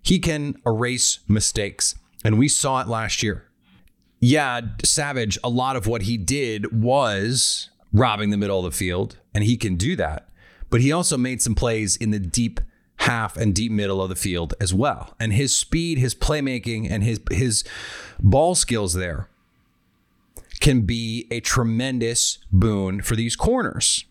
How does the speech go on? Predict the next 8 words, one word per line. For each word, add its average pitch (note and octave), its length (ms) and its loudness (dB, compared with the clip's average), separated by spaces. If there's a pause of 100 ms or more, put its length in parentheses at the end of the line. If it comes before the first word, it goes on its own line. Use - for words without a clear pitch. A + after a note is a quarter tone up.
(280)
because C3 440 2
they F3+ 260 2
can D3 180 -4
say, G#3 300 2
"Look, E3+ 240 -2
we're A2+ 120 0
gonna E3 140 -2
press. - 580 -2